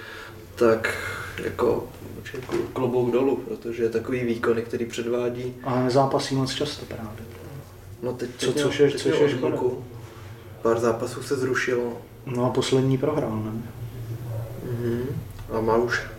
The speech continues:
Speaker 1: dvacet dva sedm,
Speaker 2: Hmm.
Speaker 1: takže jako třicetizápasová zkušenost a poslední prohrál s tím Muslimem Salikovem
Speaker 2: Hmm.
Speaker 1: a to bylo na stejný kartě, co byl Denisa proti Ozdemirovi, takže už je to přes rok.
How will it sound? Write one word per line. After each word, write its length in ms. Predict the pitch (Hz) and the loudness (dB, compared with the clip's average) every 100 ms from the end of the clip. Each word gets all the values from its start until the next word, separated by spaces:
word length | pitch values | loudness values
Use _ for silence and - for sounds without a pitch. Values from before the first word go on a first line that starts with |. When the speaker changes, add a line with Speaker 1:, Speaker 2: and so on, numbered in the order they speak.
| - | -4
Speaker 1:
dvacet 280 | 127 127 135 | 0 2 4
dva 160 | 131 139 | 2 2
sedm, 480 | 120 117 131 135 120 | 4 4 2 0 -2
Speaker 2:
Hmm. 80 | 117 | -2
Speaker 1:
takže 260 | 113 107 | 0 0
jako 280 | 107 - 104 - - - - - | 0 0 -4 -6 -10 -10 -10 -6
třicetizápasová 840 | - 135 123 127 120 120 - 135 | -4 -2 2 4 4 2 0 0
zkušenost 600 | 131 120 - 120 120 - | 2 0 0 2 0 0
a 40 | 107 | -2
poslední 640 | 117 - 127 120 120 120 117 | -2 -2 -2 0 -4 -2 2
prohrál 360 | 117 120 117 | 2 2 0
s 80 | 117 | 0
tím 180 | 127 120 | -4 -4
Muslimem 420 | 127 - 127 127 | -4 -4 -2 -2
Salikovem 560 | - 117 120 123 120 120 | 0 2 4 4 4 2
Speaker 2:
Hmm. 80 | 120 | 0
Speaker 1:
a 40 | |
to 120 | 113 120 | -2 2
bylo 200 | 117 113 | 4 4
na 60 | |
stejný 280 | - 123 120 | 0 -6 -2
kartě, 320 | 120 113 123 | -2 -2 -4
co 160 | 120 117 | -8 0
byl 220 | 117 117 | 2 4
Denisa 340 | 113 120 117 | 2 2 -2
proti 240 | 110 107 113 | -2 2 2
Ozdemirovi, 580 | 110 117 113 107 107 107 | 4 2 4 4 4 2
takže 260 | 107 110 | -2 -2
už 120 | 110 | -2
je 60 | 117 | 0
to 80 | 113 | 0
přes 220 | - 113 | 0 2
rok. 300 | 107 220 | 4 2